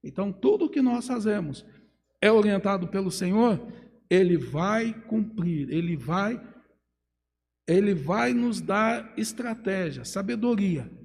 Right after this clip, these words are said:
Se os seus dias, né, estão difíceis, Busca a sabedoria de Deus, busque a presença do Senhor, que Ele vai te ajudar. Então, é, nós vamos ver aí, né, nós vimos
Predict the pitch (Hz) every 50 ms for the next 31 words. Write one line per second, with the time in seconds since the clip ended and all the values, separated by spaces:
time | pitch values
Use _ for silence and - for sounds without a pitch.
0 | - - _ _ - - 208 196 - - - 294 302 254 226 202 226 247 254 240
1 | 214 175 143 147 190 214 226 220 208 - 208 208 196 175 165 - 220 233 269 254
2 | 254 - - 143 - - - - - - - _ _ _ _ _ _ - 131 127
3 | 175 233 277 285 285 - - 262 240 233 240 240 - - - - - 202 214 208
4 | - - 214 196 190 202 190 185 190 180 190 196 190 180 160 170 170 143 143 151
5 | 143 135 127 143 143 165 220 285 302 254 - - 302 285 - - - - - -
6 | _ _ - 202 208 208 214 220 214 202 180 196 202 202 202 196 196 180 180 185
7 | 190 - 208 180 170 175 196 220 247 240 - 247 - - - - - _ _ _
8 | _ - 262 254 233 233 233 226 233 233 196 180 160 180 190 196 190 196 202 208
9 | - - - - - _ _ - - 202 196 185 180 190 196 185 160 151 139 135
10 | - - _ _ _ _ _ _ _ _ _ _ _ _ _ _ _ _ _ _
11 | _ _ _ 147 - 190 196 220 254 294 - - - - - - _ - _ _
12 | _ _ - 175 190 202 - - - 180 208 220 240 214 240 247 254 254 240 196
13 | 185 180 208 220 214 196 196 185 185 214 226 226 190 185 190 196 185 180 185 180
14 | 170 185 202 208 202 196 180 175 180 -